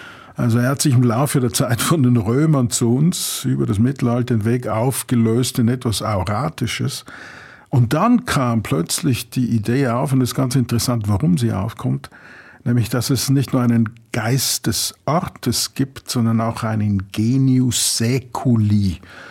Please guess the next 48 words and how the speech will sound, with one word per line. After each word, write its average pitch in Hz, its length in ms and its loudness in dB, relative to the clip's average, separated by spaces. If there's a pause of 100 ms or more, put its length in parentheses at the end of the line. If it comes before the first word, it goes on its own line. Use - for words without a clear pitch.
(160)
also 95 200 -2
einen 92 260 0
Geist - 720 -4 (300)
der 87 100 -4
Zeit, 117 440 -2
der 98 280 0
Epoche, 107 760 -2 (120)
des - 260 -4
Jahrhunderts. 120 800 0 (760)
Und 110 200 0
dazu, 147 420 0
also 98 220 2
das 104 240 0
ist - 400 0
der 101 80 -2
Erste, 120 340 0
der 117 140 0
das 113 140 -2
beschrieben 120 500 0
hat, 117 260 -2
war 123 200 -2
ein, 113 280 -2 (580)
ein 92 180 -4
Adeliger, 123 840 2
ein 110 100 2
Intellektueller, 123 1080 0
ein 104 160 0
Schotte 131 540 0
eigentlich, 117 320 0
der 120 100 -2
in 107 80 -2
Paris 113 400 0
geboren 110 460 0
ist, 107 180 0
in 104 160 2
vielen 110 400 0
Frankreich 110 720 -4
gelebt 101 480 -2
hat, 110 200 -4
in 107 120 0
England 104 480 0
war, 110 140 0
in 110 60 4
Italien 117 540 0
gelebt 113 380 -2
hat 127 100 0
und 113 140 0
sich, 135 220 0